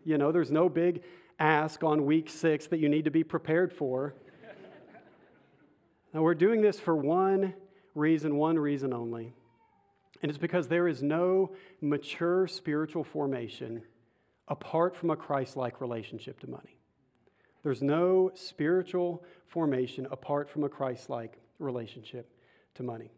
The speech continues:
So I wanna pray for us, pray over this series as we, as we begin six weeks looking at Jesus' teachings on money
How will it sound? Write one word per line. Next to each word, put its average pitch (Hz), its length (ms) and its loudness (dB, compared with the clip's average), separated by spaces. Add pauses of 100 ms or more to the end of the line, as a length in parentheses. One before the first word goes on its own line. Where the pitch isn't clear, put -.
(460)
So 175 100 2
I - 20 6
wanna 196 100 6
pray 185 240 4
for 190 260 4
us, 185 140 0
pray 185 180 2
over 170 160 2
this 135 180 -2
series 165 500 4
as 143 120 -4
we, 151 260 0 (380)
as 151 140 0
we 175 100 6
begin 160 580 4
six - 320 -2
weeks 160 280 2
looking 156 300 2
at 139 80 0
Jesus' 170 500 0
teachings 151 420 -2
on 151 180 0
money 143 340 0